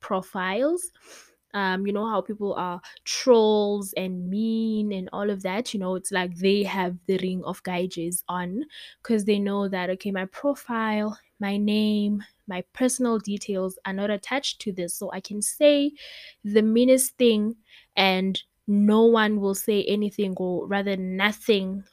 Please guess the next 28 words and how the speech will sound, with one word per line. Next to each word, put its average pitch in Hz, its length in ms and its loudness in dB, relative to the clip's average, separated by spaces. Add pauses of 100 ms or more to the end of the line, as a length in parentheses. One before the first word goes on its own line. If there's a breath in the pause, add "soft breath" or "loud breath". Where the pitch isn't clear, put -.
will, 190 200 0
will 180 200 -2
come 294 280 -2
of 190 160 0
it," 170 240 -6
you 196 80 -4
know? 240 220 -2 (540 soft breath)
It's, - 360 -10
it's - 140 -10
like, 190 180 0
it's 190 120 -4
okay, 190 420 0
it's 190 160 -8
fine, 226 420 0 (160 loud breath)
it's - 120 -8
all 220 100 2
right, 190 240 -4
it's - 180 -10
nothing. 196 540 -4 (920)
So 214 580 4
that's 208 320 0
how 240 320 4
the 226 120 2
Ring 208 200 0
of 202 160 -6
Gyges 196 420 -4
also 190 280 -4 (100)
is. 254 260 0